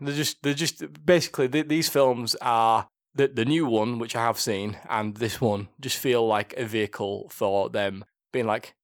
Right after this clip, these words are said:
"Marvel, can we, can we be in the M C U yet?" And then Kevin Feige's like, "No." And then, and then they made another film. They're like, "How about now?" And they're like, "No." And then they're like, "Right, but if you don't let us in, we're gonna take Tom Holland away and lock him in a room somewhere."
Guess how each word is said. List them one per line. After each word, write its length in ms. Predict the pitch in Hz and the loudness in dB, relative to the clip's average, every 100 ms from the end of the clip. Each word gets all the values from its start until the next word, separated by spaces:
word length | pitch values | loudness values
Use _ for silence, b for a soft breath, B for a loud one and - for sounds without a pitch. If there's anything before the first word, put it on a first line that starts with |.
| _ _ _ _ 135 | _ _ _ _ 0
"Marvel, 500 | 143 156 120 135 147 | 2 4 4 2 -2
can 260 | - 131 | -6 -6
we, 280 | 135 131 120 _ | -6 -8 -12 _
can 140 | - 139 | -8 -4
we 280 | 151 147 - _ - | -4 -6 -10 _ -4
be 160 | 147 | 0
in 200 | 151 143 - | 0 -2 -6
the 100 | 147 | -2
M 100 | 151 | -2
C 160 | 147 160 | 0 -4
U 200 | 170 156 | -2 -2
yet?" 280 | 110 98 - | 0 0 -2
And 160 | 113 | -4
then 160 | 110 107 | -6 -6
Kevin 300 | 110 117 104 | -8 -8 -6
Feige's 420 | - 101 98 95 | -2 -2 -4 -8
like, 160 | 98 - | -8 -8
"No." 220 | 92 85 - _ - | -8 -8 -14 _ -8
And 140 | 113 | -2
then, 260 | 104 104 110 | -2 -2 -4
and 140 | 113 | -2
then 120 | 107 104 | -2 -2
they 80 | |
made 180 | 107 110 | -2 -2
another 200 | 101 104 | -2 -6
film. 320 | 98 - 101 101 | -4 -2 0 0
They're 100 | 98 | 0
like, 420 | 98 104 - - b | 0 -2 -10 -20 b
"How 80 | 120 | -2
about 200 | 117 110 | 2 2
now?" 340 | 110 101 101 - | 0 -2 -4 -10
And 100 | 123 | -8
they're 80 | 110 | -2
like, 320 | 107 104 - _ | 0 0 -2 _
"No." 360 | 117 101 73 - | -6 -4 -4 -8
And 100 | 117 | -8
then 60 | 110 | -4
they're 100 | 107 | 0
like, 160 | 101 - | -2 0
"Right, 340 | 113 95 - | 0 0 -2
but 140 | - | -6
if 160 | - - | -6 -12
you 100 | - | -6
don't 180 | 110 110 | 0 2
let 140 | 110 101 | 0 -2
us 100 | 101 | -4
in, 240 | 101 98 | -6 -6
we're 100 | 101 | -8
gonna 320 | 101 98 98 - _ - | -8 -8 -10 -16 _ -12
take 180 | - 98 | -8 -8
Tom 160 | - 98 | -8 -8
Holland 320 | 98 101 98 | -6 -6 -6
away 280 | 95 92 95 _ - | -6 -6 -8 _ -14
and 380 | 104 98 104 - - _ - | -14 -12 -16 -18 -20 _ -12
lock 220 | - - | -12 -10
him 80 | 101 | -8
in 60 | 95 | -4
a 40 | |
room 280 | 104 98 101 | -2 -4 -6
somewhere." 420 | - 101 90 | -8 -6 -6